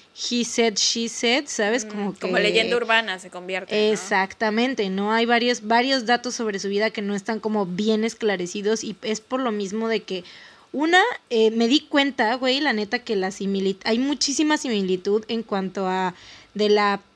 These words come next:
Speaker 1: prens-, de la prensa, la policía, la, todo el, pues, sistema judicial colombiano y el <laughs> de, de,
Speaker 2: El de
Speaker 1: de México.
Speaker 2: México.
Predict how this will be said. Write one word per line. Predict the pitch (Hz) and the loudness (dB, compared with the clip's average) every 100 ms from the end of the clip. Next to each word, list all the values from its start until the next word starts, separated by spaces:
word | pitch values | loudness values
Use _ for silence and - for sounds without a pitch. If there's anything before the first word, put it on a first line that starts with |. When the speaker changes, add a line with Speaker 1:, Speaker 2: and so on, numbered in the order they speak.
| _ _ _ - | _ _ _ 0
Speaker 1:
prens-, | 247 269 277 - | 2 2 0 -6
de | 226 | -2
la | 214 208 | 0 0
prensa, | - 269 311 | 2 0 2
la | 320 285 | 2 2
policía, | 226 214 - 254 294 285 | 2 0 -2 0 4 4
la, | 285 240 | 4 0
todo | - 240 240 247 | 0 0 2 2
el, | 220 | 2
pues, | 180 202 | -2 -8
sistema | - - 233 254 | -10 -6 -4 -2
judicial | 254 220 226 226 233 | -2 0 2 2 2
colombiano | 247 208 190 185 208 214 269 | -2 -2 0 0 2 2 0
y | 311 | 0
el | 208 185 185 180 | 2 2 2 2
<laughs> | 202 - _ _ _ | -2 -4 _ _ _
de, | 294 - | -4 0
de, | 285 | 4
Speaker 2:
El | 233 | 4
de | |
Speaker 1:
de | 226 | 4
México. | 185 247 254 180 196 | 4 4 2 -2 -4
Speaker 2:
México. | 180 | -4